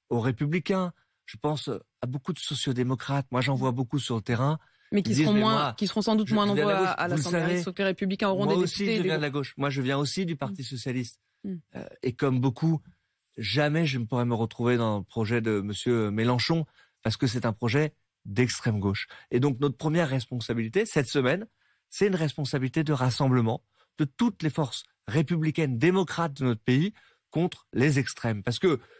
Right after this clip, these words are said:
Speaker 1: dans la grande majorité des circonscriptions, il y a des candidats de la majorité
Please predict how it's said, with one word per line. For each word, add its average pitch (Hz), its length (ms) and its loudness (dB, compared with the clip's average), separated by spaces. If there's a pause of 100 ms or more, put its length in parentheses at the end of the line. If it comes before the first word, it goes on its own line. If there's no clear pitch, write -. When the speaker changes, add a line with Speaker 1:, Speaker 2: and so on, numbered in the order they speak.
(220)
Speaker 1:
dans 139 480 0
la 104 140 -2
grande 151 320 0
majorité 135 440 0
des 117 100 0
circonscriptions, - 680 -6 (320)
il 117 40 0
y - 40 4
a - 20 2
des 123 100 2
candidats 120 540 0 (400)
de 110 140 2
la 175 120 4
majorité 135 600 -4